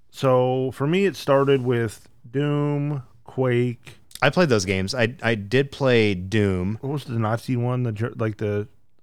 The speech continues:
Speaker 1: um, it's very similar to Doom. Uh, K-, uh, Wolfenstein.
Speaker 2: So I played a little Wolf. Actually, I think I played Doom before I played Wolfenstein. Uh, and, and I remember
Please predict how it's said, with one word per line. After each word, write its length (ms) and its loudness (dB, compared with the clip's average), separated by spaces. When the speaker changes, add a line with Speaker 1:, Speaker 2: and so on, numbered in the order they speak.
Speaker 1:
um, 460 -6
it's 120 -16
very 220 -2
similar 320 -6
to 80 -8
Doom. 500 -6
Uh, 760 -10
K-, 180 -10
uh, 100 -6
Wolfenstein. 640 -4
Speaker 2:
So 460 2
I 80 2
played 240 2
a 40 0
little 180 2
Wolf. 260 2
Actually, 320 0
I 60 -4
think 160 0
I 60 0
played 320 -2
Doom 260 -6
before 260 -12
I 40 -10
played 240 -10
Wolfenstein. 680 -6
Uh, 320 -10
and, 240 -4
and 360 -4
I 420 -6
remember 920 -6